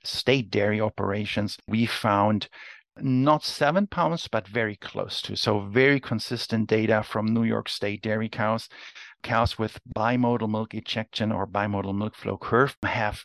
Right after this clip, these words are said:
lower milk yield. In a, uh, recent study,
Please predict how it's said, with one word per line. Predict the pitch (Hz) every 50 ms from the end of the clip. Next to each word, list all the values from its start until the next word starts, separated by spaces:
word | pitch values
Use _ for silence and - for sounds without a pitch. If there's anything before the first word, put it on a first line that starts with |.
| _ -
lower | 113 110 110 110 117 120 123 123 120 117
milk | 110 107 104 104 110 110 113 - - - -
yield. | 104 104 101 104 - - - - - - _ _ _ _ _ _ _ _ _ _ _ - - - - - - _
In | - 120 113 -
a, | - - 113 117 117 117
uh, | 113 117 110 107 110 110 113
recent | - 120 143 190 208 - 214 175
study, | - - - 110 104 - 110 120 131 127